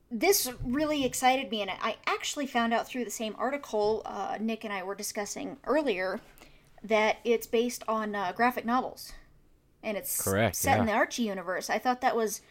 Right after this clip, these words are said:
Speaker 1: interesting, 'cause I grew up on, uh, eh, the cartoon a little bit. It wasn't that great, but the, uh, uh, show with Melissa Joan Hart. So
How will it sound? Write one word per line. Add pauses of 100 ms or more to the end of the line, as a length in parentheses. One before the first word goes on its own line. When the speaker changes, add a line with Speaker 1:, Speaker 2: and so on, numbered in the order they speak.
(380)
Speaker 1:
interesting,
'cause
I
grew
up
on,
uh,
eh,
the
cartoon
a
little
bit.
It
wasn't
that
great,
but
the,
uh, (400)
uh,
show
with
Melissa
Joan
Hart. (720)
So